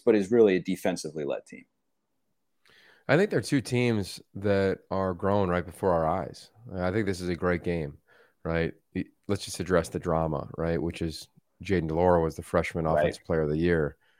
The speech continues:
Speaker 2: at Washington State, and now he's at Arizona. And I, I'm really curious to see where the votes go in all conference quarterback, first, second team, uh, respectively.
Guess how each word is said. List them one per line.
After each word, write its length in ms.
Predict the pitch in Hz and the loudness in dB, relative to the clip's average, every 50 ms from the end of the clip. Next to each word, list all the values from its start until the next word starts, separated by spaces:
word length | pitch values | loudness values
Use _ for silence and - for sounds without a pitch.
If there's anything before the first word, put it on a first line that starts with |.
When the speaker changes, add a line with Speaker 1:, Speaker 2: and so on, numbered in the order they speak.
| _ _ _ - | _ _ _ -4
Speaker 2:
at 60 | 90 | 0
Washington 380 | 87 87 85 82 - - 82 80 | 2 4 2 2 0 -4 -8 -6
State, 460 | - - 90 90 87 85 78 - _ _ - | -4 0 2 4 4 2 0 -2 _ _ -6
and 120 | 87 85 82 | -4 -2 0
now 240 | 82 80 80 80 | 0 2 2 2
he's 180 | 80 80 73 78 | 2 0 0 0
at 260 | 78 76 73 76 - _ _ _ _ _ - | 0 0 0 -2 -4 _ _ _ _ _ -4
Arizona. 600 | 87 85 80 80 80 87 90 95 87 78 73 - - _ _ _ _ _ _ _ _ _ _ - | -2 -2 0 0 0 2 2 2 0 0 -4 -6 -10 _ _ _ _ _ _ _ _ _ _ -4
And 260 | - 90 85 85 82 | 0 0 2 2 4
I, 80 | 82 85 - - | 2 2 2 2
I'm 220 | 85 82 80 78 | -2 0 0 0
really 160 | 76 78 78 78 | -2 -2 -4 -4
curious 300 | - 87 85 82 - - | -2 -2 -2 -2 -2 -6
to 80 | 85 | -8
see 360 | 80 90 85 82 80 76 78 82 - - - _ _ _ _ _ _ _ _ _ _ _ - | -6 -2 -2 -2 -2 -2 -4 -8 -16 -20 -20 _ _ _ _ _ _ _ _ _ _ _ -8
where 340 | 95 98 98 104 101 98 | 0 6 8 10 10 10
the 80 | 85 90 | 8 6
votes 340 | 80 85 92 95 92 - - | 4 4 4 4 4 2 0
go 360 | - 87 69 64 - - - _ _ _ - | 2 2 2 2 0 -6 -16 _ _ _ -2
in 80 | 90 | 0
all 160 | 87 85 82 | 2 2 2
conference 380 | - - 90 78 76 - 80 - | 2 0 0 -2 -2 -2 -8 -8
quarterback, 500 | - - 90 85 82 78 78 73 73 - | -4 -2 0 0 2 2 2 0 0 -2
first, 280 | - 82 82 80 - - | -2 -2 -2 -2 -2 -2
second 280 | 85 80 78 78 73 76 | -2 -2 -2 -2 -6 -4
team, 260 | 85 85 80 73 71 | -4 -2 -2 -2 -4
uh, 320 | 64 - _ _ - 67 | -8 -10 _ _ -12 -8
respectively. 640 | 69 73 - - - 76 73 - 69 58 57 50 50 | -8 -8 -6 -2 -2 -2 -2 -2 -6 -8 -8 -8 -10